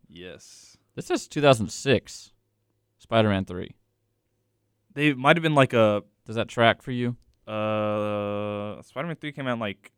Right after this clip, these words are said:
Speaker 1: two thousand seven. Yeah, so it does.
Speaker 2: Okay.
Speaker 1: So, yeah, that was when my dad was deployed. So, yeah, it does track for me. It's all coming together.
Speaker 2: We, we're piecing it together here.
Speaker 1: I'm trying to think of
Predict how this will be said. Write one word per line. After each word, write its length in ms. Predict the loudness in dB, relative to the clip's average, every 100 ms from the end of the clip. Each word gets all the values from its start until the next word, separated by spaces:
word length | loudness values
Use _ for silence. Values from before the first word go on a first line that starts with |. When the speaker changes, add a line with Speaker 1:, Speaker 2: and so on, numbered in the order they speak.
| _ -18
Speaker 1:
two 140 | -12
thousand 760 | -4 0 -2 -4 -8 -6 -8 -12
seven. 580 | -10 -8 -8 -12 -14 -4
Yeah, 180 | -4 -4 _ _
so 100 | -12
it 60 | -10
does. 300 | -10 -12 -16
Speaker 2:
Okay. 220 | -10 -6 -8 _ _ _ _ _ _ _ _ _ _ _ _
Speaker 1:
So, 100 | -6
yeah, 220 | 2 4
that 100 | 6 4
was 140 | 4
when 120 | 2
my 80 | 2
dad 140 | 2 -2
was 260 | -4 -14 -16
deployed. 420 | -16 -10 -8 -8
So, 80 | -2
yeah, 100 | -2
it 20 | 0
does 140 | -2
track 300 | -2 -8 -8
for 100 | -12
me. 220 | -16 -16 -10
It's 160 | 2
all 140 | 6 6
coming 260 | 6 2
together. 460 | 2 0 -4 -4 -14 _ _ _ _ _ -8
Speaker 2:
We, 120 | -4
we're 180 | 2 2
piecing 320 | 0 -4 -4
it 80 | -6
together 360 | 0 4 4
here. 300 | 0 -6 -8 -12 _ _ _ _ _ _ _ _ -8
Speaker 1:
I'm 100 | -6
trying 160 | -4
to 60 | -2
think 160 | 4
of 100 | 4